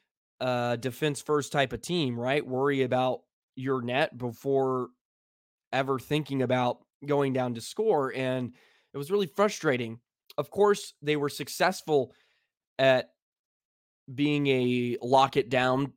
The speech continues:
type of defensive team, but you're just so much more successful, and you give yourself a lot more margin of error when you can go down and score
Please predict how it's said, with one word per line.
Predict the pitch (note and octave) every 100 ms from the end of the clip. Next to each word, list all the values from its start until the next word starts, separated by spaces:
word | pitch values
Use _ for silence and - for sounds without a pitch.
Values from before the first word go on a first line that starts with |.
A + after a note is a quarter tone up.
| _
type | - B2 B2+
of | B2
defensive | - C3 A#2+ B2+ -
team, | F3+ A#3 D#3+ B2
but | C3+ B2+ - _ _ _ _ _ _ _ _ _ _ _ _ _ _ _
you're | E3 E3+
just | F3+ D#3+
so | - F3
much | G#3+ G3+ E3
more | D#3+
successful, | D3 C#3 B2 D#3 F3 - D3 B2+ C3
and | C3+ C3 C3 C3 C3
you | C3+
give | B2+ E3 F3
yourself | D#3 - C#3+ C3 C3+
a |
lot | B2 C3 C3 C#3+ C3
more | C#3 C#3 C#3
margin | B2+ C#3 D3+ A#2+ C3 C3
of | A#2+ - -
error | D#3 F3 C3
when | B2 F3+ E3 F3+ D#3
you | D3 D#3+
can | - C#3+ C3
go | D3 D3
down | C#3 C#3+
and | C3+ C#3
score | - D3+ D#3 C3